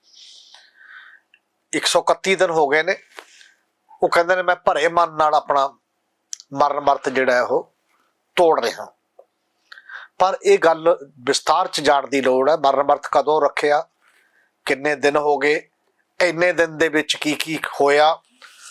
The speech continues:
ਕੀ ਪਰਸੈਪਸ਼ਨ ਬਣੀ, ਸਰਕਾਰ ਨੇ ਕਿਹੋ ਜਿਹਾ ਰੋਲ ਨਿਭਾਇਆ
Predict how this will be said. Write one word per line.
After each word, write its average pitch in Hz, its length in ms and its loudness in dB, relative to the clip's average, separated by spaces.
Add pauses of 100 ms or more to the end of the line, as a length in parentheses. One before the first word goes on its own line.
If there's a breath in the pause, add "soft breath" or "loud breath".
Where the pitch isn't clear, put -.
(260 loud breath)
ਕੀ 202 160 -4
ਪਰਸੈਪਸ਼ਨ 165 640 -2
ਬਣੀ, 156 340 -4 (520)
ਸਰਕਾਰ 151 540 0
ਨੇ 170 140 0
ਕਿਹੋ 160 280 0
ਜਿਹਾ 160 140 2
ਰੋਲ 156 240 -2
ਨਿਭਾਇਆ 156 500 0